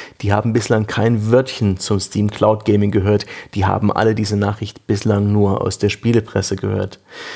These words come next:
Möglich also, dass dieser Text ein Platzhalter ist. Möglich, dass sich dahinter etwas anderes verbirgt, als jetzt direkt ein Cloud Gaming Angebot von Steam.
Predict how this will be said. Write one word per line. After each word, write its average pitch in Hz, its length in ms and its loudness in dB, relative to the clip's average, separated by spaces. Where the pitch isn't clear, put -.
Möglich 151 340 4
also, 139 300 4
dass 123 260 0
dieser 113 320 0
Text - 440 -4
ein 98 180 -2
Platzhalter 98 680 -4
ist. - 360 -10
Möglich, 113 500 0
dass 104 200 -2
sich 104 140 -8
dahinter 104 380 -4
etwas 127 260 0
anderes 175 400 2
verbirgt, 110 540 0
als - 160 -2
jetzt - 240 -4
direkt 117 300 0
ein 120 120 -2
Cloud 117 400 0
Gaming 127 360 2
Angebot 127 460 0
von 127 180 0
Steam. 156 320 0